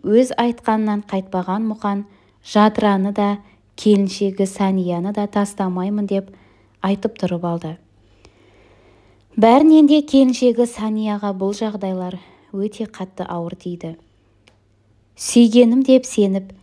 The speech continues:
мектеп бітіре ерте тұрмысқа шығып, қатарынан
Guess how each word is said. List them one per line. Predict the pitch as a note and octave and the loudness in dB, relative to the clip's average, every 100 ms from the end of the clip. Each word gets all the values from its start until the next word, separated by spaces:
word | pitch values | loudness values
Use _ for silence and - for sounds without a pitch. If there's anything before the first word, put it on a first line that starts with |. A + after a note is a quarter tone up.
| _ | _
мектеп | G#3 G#3 - A3+ A3+ | -4 -4 0 0 0
бітіре | A#3 A3+ G#3 G3+ G3+ | -2 0 0 2 0
ерте | G#3 B3 | 0 -2
тұрмысқа | B3 A#3 A#3 - - F#3+ | -2 -2 -2 -4 -6 -6
шығып, | - F#3+ F#3 - _ _ _ - | -6 -10 -10 -14 _ _ _ -8
қатарынан | G3+ G3 G3 F#3+ F#3 F3+ F#3 | -6 0 0 0 -2 -2 -4